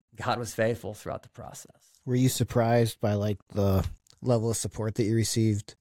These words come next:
Speaker 2: Like, sometimes I wonder if a injury, God forbid, happened to me,
Speaker 1: Yeah.
Speaker 2: would, uh,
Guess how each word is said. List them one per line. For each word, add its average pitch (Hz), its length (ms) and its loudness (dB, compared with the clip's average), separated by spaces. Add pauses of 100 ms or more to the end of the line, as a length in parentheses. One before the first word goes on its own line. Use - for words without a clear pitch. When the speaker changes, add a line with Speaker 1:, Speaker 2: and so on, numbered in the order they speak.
(480)
Speaker 2:
Like, 110 120 -10
sometimes 120 440 2
I 98 140 2 (200)
wonder 107 440 2 (480)
if 107 160 -4
a 107 180 -4 (300)
injury, 131 360 2
God 127 200 2
forbid, 120 320 0
happened 120 340 -2
to - 80 -10
me, 110 320 -4
Speaker 1:
Yeah. 123 360 -4 (100)
Speaker 2:
would, 120 300 4
uh, 107 260 0